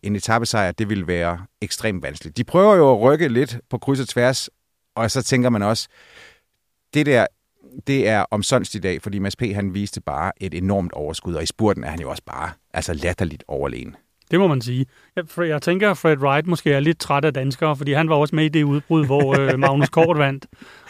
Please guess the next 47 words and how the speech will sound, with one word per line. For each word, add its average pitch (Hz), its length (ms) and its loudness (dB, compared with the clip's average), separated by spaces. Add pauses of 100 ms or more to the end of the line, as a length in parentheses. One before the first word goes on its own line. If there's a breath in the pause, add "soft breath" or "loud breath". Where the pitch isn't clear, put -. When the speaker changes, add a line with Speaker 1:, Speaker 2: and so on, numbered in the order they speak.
Speaker 2:
Og 147 160 4 (220)
til 135 120 -6
gengæld 165 300 4
Hugo 147 260 2
Hull, 151 240 4
han 160 160 2
så 170 60 0
ud, 151 140 4
som 147 100 0
om 135 100 0
han 139 120 0
var 131 80 -2
glad 127 200 -2
for 143 100 -4
sin, 135 280 -4
øh, 127 280 -4
sin 139 180 -4
tredjeplads. 131 600 -6
Speaker 1:
Ja. 82 200 -2 (760 soft breath)
Mads 123 180 6
P, - 60 -8
han 160 240 8
fik 151 160 2
så 151 100 4
endelig 139 200 4
sin 131 120 2
forløsning. 120 600 0
Det 123 60 2
er 110 40 2
første, 131 300 2
øh, 95 400 0
den 104 140 -2
første 123 240 0
Grand 113 240 2
Tour, 123 160 -2
så 113 120 -2
er 104 60 0
den 98 80 -4
første 107 280 -2
sejr 101 380 0
i, 87 240 -4
øh, 82 120 -4
i, 98 220 -8
i 101 80 -8
Tour - 220 -4
de 92 60 -2
France. 104 480 -4